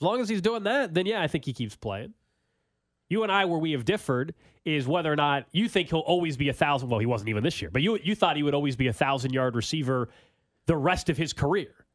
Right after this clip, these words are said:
They don't need that. Like, he can play another three years. Co-, they don't need him to be a thousand-yard receiver. They need, come playoff time, this dude who's playing like the best tight end, which he is,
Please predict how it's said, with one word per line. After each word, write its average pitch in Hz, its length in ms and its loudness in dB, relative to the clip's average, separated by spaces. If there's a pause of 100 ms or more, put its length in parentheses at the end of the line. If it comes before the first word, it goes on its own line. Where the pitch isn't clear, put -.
(1160)
They 196 140 6
don't 285 160 -4
need 285 200 -2
that. - 300 0 (360)
Like, 170 200 0
he 269 120 -2
can 277 120 -2
play 247 160 2
another 254 160 2
three 233 220 -2
years. 226 160 -2
Co-, - 80 0
they 185 160 0
don't 269 160 -4
need 269 220 -2
him 233 160 -2
to 220 60 -2
be 214 100 0
a 196 40 0
thousand-yard 180 480 0
receiver. - 240 -4
They 175 220 2
need, 170 340 -4 (260)
come 196 140 4
playoff 170 360 2
time, 131 300 2 (440)
this 175 240 0
dude 95 320 -4 (120)
who's 127 320 -2
playing 147 380 0
like 127 260 0
the 120 60 -2
best 135 240 -2
tight 127 220 0
end, 120 160 0
which 117 160 -2
he 123 160 -2
is, 117 260 -2